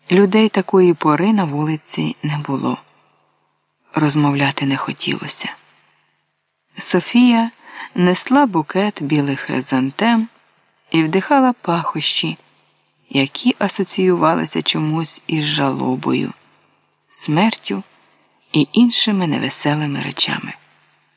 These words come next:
Раптом із темряви, ледь освітлений тьмяним світлом далекого ліхтаря, виринув силует чоловіка у чорному плащі і темних окулярах.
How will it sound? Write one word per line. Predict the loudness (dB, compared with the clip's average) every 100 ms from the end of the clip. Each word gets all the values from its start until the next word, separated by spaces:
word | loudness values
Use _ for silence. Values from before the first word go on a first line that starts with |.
| _ _ _ _ _ _ _ _ _ _ _ _ _ _ 0
Раптом | 2 0 -2 -2 -2 -2
із | -4 -4 -4
темряви, | 0 0 0 -2 -2 -2 -4 -10 -16 -10
ледь | 0 2 2 -2
освітлений | -4 -4 0 0 2 0 0 0 -2
тьмяним | -4 0 2 2 0 -2 -4
світлом | -6 0 0 0 0 0
далекого | 0 0 0 0 0
ліхтаря, | 0 -4 -4 0 0 0 _ _ -20 -18 -12
виринув | -4 2 4 4 4 0
силует | -2 0 0 0 -2
чоловіка | 0 2 2 2 0 0
у | -2
чорному | 0 -2 0 0 -2
плащі | -2 -2 0 2 4 4 2 -16 -18 -16 -6
і | -6
темних | 0 0 0 -2 -6 -8
окулярах. | -8 -2 -2 0 -2 -4 -10